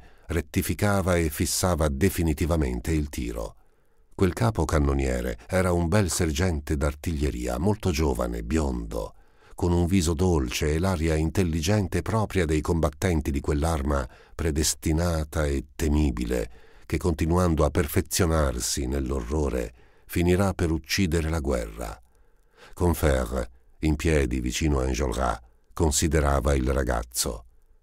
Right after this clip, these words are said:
«Che peccato», disse, «che cosa orribile questa carneficina. Coraggio, quando non ci saranno più re, non ci sarà più guerra. Enjolras, mira a quel sergente e non guardarlo nemmeno.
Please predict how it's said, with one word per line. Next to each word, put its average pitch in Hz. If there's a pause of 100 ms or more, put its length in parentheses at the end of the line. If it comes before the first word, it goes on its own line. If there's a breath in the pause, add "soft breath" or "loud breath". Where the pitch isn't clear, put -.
(500)
«Che 113
peccato», 62 (140)
disse, 64 (140 loud breath)
«che 113
cosa 101
orribile 80
questa 80
carneficina. 69 (440 loud breath)
Coraggio, 64 (160 soft breath)
quando 90
non 87
ci 98
saranno 92
più 85
re, 90
non 95
ci 110
sarà 107
più 90
guerra. 62 (440 soft breath)
Enjolras, 85 (220)
mira 90
a 80
quel 87
sergente 90
e 98
non 95
guardarlo 85
nemmeno. 60